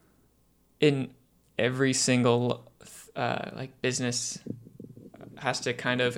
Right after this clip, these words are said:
or, or person making content, whether it's Instagram or, um, YouTube, you can't put out content every day if it doesn't work for you.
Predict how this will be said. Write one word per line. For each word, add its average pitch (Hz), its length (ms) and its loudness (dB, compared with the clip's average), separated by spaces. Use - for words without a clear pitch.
or, 123 240 0
or 175 160 2
person 123 400 0
making 123 260 -2
content, - 400 -4
whether 127 320 4
it's 123 140 0
Instagram 131 680 0
or, - 640 0
um, - 460 -6
YouTube, - 380 -4
you 147 100 2
can't 156 320 0
put - 160 0
out - 140 -4
content - 460 -6
every 135 260 4
day 120 380 2
if 147 140 4
it 117 160 0
doesn't 131 360 4
work 120 220 -6
for - 100 -6
you. - 220 -4